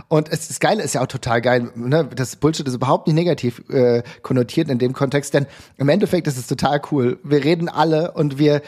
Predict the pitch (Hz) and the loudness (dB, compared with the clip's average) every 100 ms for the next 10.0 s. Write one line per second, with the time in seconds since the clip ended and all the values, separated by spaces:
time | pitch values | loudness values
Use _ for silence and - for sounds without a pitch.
0 | - - - 143 131 127 110 - _ _ | -10 -20 -4 0 0 -2 -6 -8 _ _
1 | _ _ - 139 175 175 175 156 - 175 | _ _ -6 -2 2 2 0 -2 -2 -2
2 | - 147 151 170 175 170 185 165 160 190 | 0 -2 0 0 0 0 -2 0 2 2
3 | 170 165 165 175 180 165 165 156 175 - | 2 2 0 -2 -2 0 0 0 -2 0
4 | 160 170 170 151 143 147 170 151 160 156 | -2 0 0 2 2 0 0 0 -2 -2
5 | 151 147 143 139 143 156 160 - - - | 0 0 2 0 0 0 -2 -8 -20 -6
6 | 147 160 156 - 170 160 160 - 147 - | 0 0 0 0 0 0 0 0 0 0
7 | 101 - 143 139 151 156 147 180 202 196 | -2 0 0 2 2 2 4 4 2 -2
8 | 196 196 196 165 135 190 185 139 160 151 | -2 -2 0 0 0 -2 -2 0 2 4
9 | 151 - 170 156 147 147 143 135 143 151 | 2 2 0 0 2 2 2 2 0 -4